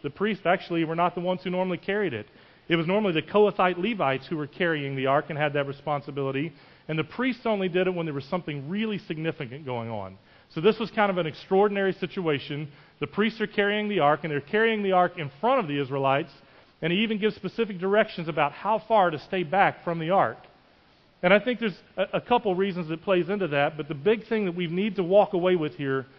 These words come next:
is that we need to remember God is still leading the way with the Israelites. Brian talked to us last week about the, the cloud and the pillar of fire and how God led the Israelites through the wilderness. The pillar and the cloud are gone now, but God is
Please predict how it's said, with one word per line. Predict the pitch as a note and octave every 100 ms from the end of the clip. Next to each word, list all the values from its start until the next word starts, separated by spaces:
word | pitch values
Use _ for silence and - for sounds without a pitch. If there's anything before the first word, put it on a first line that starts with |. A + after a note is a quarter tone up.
| - _ _
is | D#3 C3+
that | E3 D#3+
we | F3
need | G#3
to | F#3+
remember | F3+ F#3+ D#3+
God | C3 G3 G3 G3
is | D#3+
still | - F3 D3+
leading | E3+ F3+ F#3+ F#3 F3 -
the | C#3
way | C#3 C3+ A2+ G#2 G#2 _ _ _
with | D3 D3
the |
Israelites. | D#3 C#3 C3 A2+ G#2+ A2+ - - _ _ _ _
Brian | D3 F3 G3+
talked | G#3+ G3+
to | G3
us | F3
last | F3+ F3+ -
week | F#3+
about | F3 E3+ E3 D#3+ - - -
the, | D#3+
the | F#3 C#3+
cloud | - F#3+ G3 G3+
and | D#3+
the | C#3+
pillar | - F#3+ E3+
of | D#3+
fire | - F#3 F#3+ F3
and |
how | D3 D3+
God | E3 E3+
led | D3+ E3 F#3+
the | F3
Israelites | F#3 F3+ F#3 F3+
through | - G3
the | E3
wilderness. | F3 F#3+ F#3+ F#3 - - - _
The | -
pillar | - G#3+ G#3
and | F#3
the | E3
cloud | - G#3 G3+
are | E3
gone | D#3+ F#3 F#3
now, | D#3 C#3
but | C#3 D3
God | F3+
is | E3+